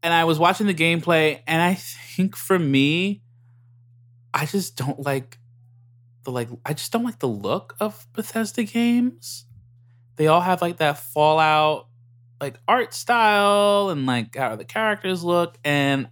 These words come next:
I just was like, "Hmm, I don't know if it's for me." I'll probably give it a shot 'cause, you know, I love niggas.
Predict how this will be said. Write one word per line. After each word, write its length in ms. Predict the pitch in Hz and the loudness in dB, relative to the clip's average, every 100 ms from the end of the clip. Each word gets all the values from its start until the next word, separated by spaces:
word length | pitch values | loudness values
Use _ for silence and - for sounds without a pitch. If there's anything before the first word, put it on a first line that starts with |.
| - | -4
I 180 | 190 269 | -2 -2
just 160 | 240 - | -6 -8
was 140 | 175 | -6
like, 280 | 170 160 175 | -4 -4 -6
"Hmm, 360 | - 226 220 214 202 - _ _ _ _ _ _ _ _ _ _ _ _ _ _ 196 | -4 0 0 0 -4 -12 _ _ _ _ _ _ _ _ _ _ _ _ _ _ -4
I 180 | 233 | -2
don't 220 | 277 294 294 | 0 0 0
know 180 | 294 302 | 0 -2
if 160 | - | -2
it's 320 | 285 311 294 | -2 -2 -6
for 320 | - - 294 302 | -10 -6 -4 -2
me." 300 | 330 302 185 | -2 -2 2
I'll 140 | 185 277 | 4 4
probably 300 | 320 294 269 | 4 2 0
give 120 | 240 | 0
it 60 | 202 | 0
a 40 | |
shot 440 | 196 139 135 160 - | 2 4 2 0 -2
'cause, 180 | 180 | -4
you 80 | 196 | 0
know, 140 | 185 180 | 2 4
I 80 | |
love 320 | 185 151 190 196 | 4 2 2 2
niggas. 520 | 180 240 254 294 - | 2 2 -2 -10 -16